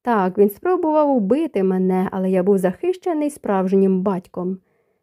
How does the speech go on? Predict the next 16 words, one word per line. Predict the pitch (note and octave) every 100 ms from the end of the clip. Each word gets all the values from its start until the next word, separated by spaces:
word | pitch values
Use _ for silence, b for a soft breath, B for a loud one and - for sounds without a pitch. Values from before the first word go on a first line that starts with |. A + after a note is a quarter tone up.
| _
Якийсь | C4 G4 D#4
час | - D4+ D#4+
Дем'ян | A3 A#3+ D#4+ E4+ D#4
стояв | D#4 C4 A#3+ A#3
нерухомо, | A3+ A3 A3 G3+ F#3+ F#3
як | B3+
статуя. | - - F#3 F3+ F#3+ F#3 F#3 - _ _ _
Його | G3+ G3 G#3+
рука | G3+ G#3 G#3+
з |
кинджалом | - G3 G3 B3+ E4+ E4+ D#4+ C#4+
була | C#4+ C#4
ніби | C4 B3+ A#3 A3
занесена | G3 G3 F#3+ F#3+ G3 G3 F#3
для | F#3 F#3
удару. | F#3+ F#3 A#3+ G#3 F#3